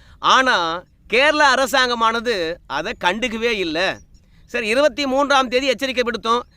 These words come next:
என்ன நடவடிக்கை எடுத்தாங்கன்னு தெரியல. சரி, நாமளாவது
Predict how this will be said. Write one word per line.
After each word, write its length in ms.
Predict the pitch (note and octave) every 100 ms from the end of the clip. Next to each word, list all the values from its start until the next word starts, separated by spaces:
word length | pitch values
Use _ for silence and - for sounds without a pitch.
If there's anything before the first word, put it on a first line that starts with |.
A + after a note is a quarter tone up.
| _
என்ன 260 | F#3 B3+ D4
நடவடிக்கை 480 | C4 B3+ C#4 B3 B3+
எடுத்தாங்கன்னு 360 | G#3+ A3 B3+ A3
தெரியல. 460 | A#3 C4+ A#3+ G#3+ G#3 - _ _
சரி, 220 | - F#3+
நாமளாவது 640 | F3+ G#3+ C#4 C#4 D4+ B3+